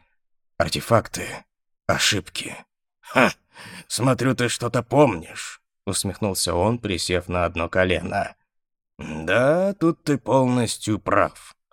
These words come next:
Появляются ошибки. То,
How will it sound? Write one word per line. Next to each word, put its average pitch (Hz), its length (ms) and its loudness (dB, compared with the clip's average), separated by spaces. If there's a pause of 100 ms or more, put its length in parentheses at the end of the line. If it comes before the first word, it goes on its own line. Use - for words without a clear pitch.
(380)
Появляются 180 760 0
ошибки. 143 960 -2 (520)
То, 123 400 4